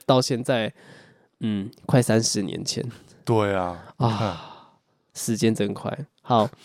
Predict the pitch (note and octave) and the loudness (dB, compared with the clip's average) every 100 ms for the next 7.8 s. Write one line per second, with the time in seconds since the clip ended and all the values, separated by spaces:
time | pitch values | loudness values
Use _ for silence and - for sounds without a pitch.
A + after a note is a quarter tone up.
0 | - - - - - A#2 B2 D3+ D#3 D3 | -20 -20 -20 -6 2 4 6 8 8 10
1 | D3+ C#3+ D#3 C#3+ D3 C#3 C3+ C3 C#3+ F#3+ | 8 8 6 6 8 10 10 8 8 10
2 | G3 A3 F#3 F#3+ F#3+ D3+ - - G#2 G#2+ | 10 8 8 8 8 6 2 2 2 2
3 | C3 B2+ D#3+ C3 - C3+ A2+ A2+ G#2 G#2 | 2 4 4 2 0 0 2 4 4 6
4 | F#3 F3 F#3 F3+ E3+ B2+ D3+ C#3+ B2+ G#2 | 8 8 8 8 6 4 6 6 4 0
5 | G2 - G#2 G#2+ A#2+ A2+ G2+ - G#2+ G#2+ | -4 -4 0 0 0 -2 -2 -2 -2 0
6 | - B2+ C3 - - - - G3 G3 G3+ | 2 4 2 -2 -12 -12 4 6 6 8
7 | F3 F3+ D#3+ E3 C3+ A#2 A2+ | 8 8 8 8 8 8 6